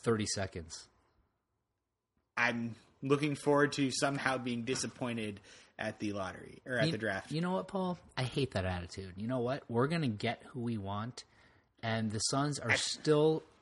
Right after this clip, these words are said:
Speaker 1: I've
Speaker 2: Actually,
Speaker 1: what
Speaker 2: le-
Speaker 1: year have I said, Paul? Twenty nineteen title.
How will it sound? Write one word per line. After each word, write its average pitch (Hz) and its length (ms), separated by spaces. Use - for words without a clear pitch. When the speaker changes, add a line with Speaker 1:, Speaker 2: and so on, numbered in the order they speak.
Speaker 1:
I've 139 180
Speaker 2:
Actually, 170 240
Speaker 1:
what 165 400
Speaker 2:
le- 233 60
Speaker 1:
year 277 240
have 240 180
I 247 100
said, 247 320
Paul? 226 380
Twenty 220 340
nineteen 226 680
title. 151 460